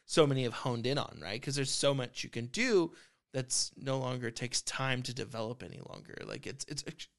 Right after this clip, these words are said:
it's, it's very complex to, like, talk about, but it also,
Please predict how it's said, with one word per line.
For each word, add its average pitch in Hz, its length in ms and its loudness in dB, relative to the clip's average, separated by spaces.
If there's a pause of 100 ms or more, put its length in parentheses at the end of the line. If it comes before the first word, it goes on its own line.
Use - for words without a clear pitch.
(360)
it's, - 220 -2
it's 170 80 -8
very 160 220 2
complex - 580 -8
to, - 140 -8
like, 87 180 -6 (240)
talk 175 180 2
about, 113 300 0 (640)
but 139 160 6
it - 260 2
also, 110 720 0